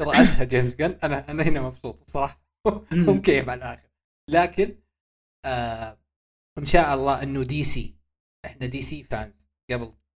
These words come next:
Speaker 1: جيمس جن، نستمر دي سي، دي سي فانز بعد جيمس جن. وهذه رسالة بس حاب أقولها قبل ما نختم.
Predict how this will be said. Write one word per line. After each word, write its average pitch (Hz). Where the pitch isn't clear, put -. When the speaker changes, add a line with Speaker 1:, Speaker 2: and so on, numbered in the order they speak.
Speaker 1:
جيمس 117
جن، 127
نستمر 123
دي 123
سي، 110
دي -
سي 123
فانز -
بعد 120
جيمس 113
جن. 117
وهذه 123
رسالة 139
بس 110
حاب 127
أقولها 117
قبل 120
ما 113
نختم. -